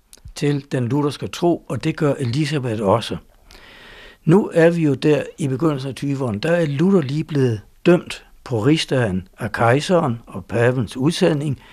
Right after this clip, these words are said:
Luther er blevet erkendt kætter, det vil sige, at han skal fjernes. Enten skal han udryddes, rigtig slås ihjel, eller han skal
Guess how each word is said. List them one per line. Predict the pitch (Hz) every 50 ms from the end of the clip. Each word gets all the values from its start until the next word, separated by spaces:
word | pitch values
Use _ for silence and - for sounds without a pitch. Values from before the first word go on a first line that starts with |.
| - - - - - - -
Luther | - 143 156 165 165 160
er | 156 127 110
blevet | - - 131 123 117 - - 123
erkendt | 107 - - 120 104 92 95 -
kætter, | - 151 156 170 165 156
det | 131 - 151 139
vil | 131 127
sige, | - - 147 156
at | 139 117
han | 127 120
skal | 110 - 135 113
fjernes. | - - 120 107 107 110 120 151 160 143 - - - - - - - - - -
Enten | - 160 175 175 202 160 131
skal | - - 143 120
han | 101 113 107 98 85 - - - _ _ - -
udryddes, | - 147 175 180 165 156 151 135 117 104 - -
rigtig | 117 127 147 - - 143 -
slås | - 135 110 95 90 -
ihjel, | 98 92 104 123 160 175 170 - - - _ _ -
eller | 160 151 143 135 113
han | 110 120 113
skal | - - 139 120 104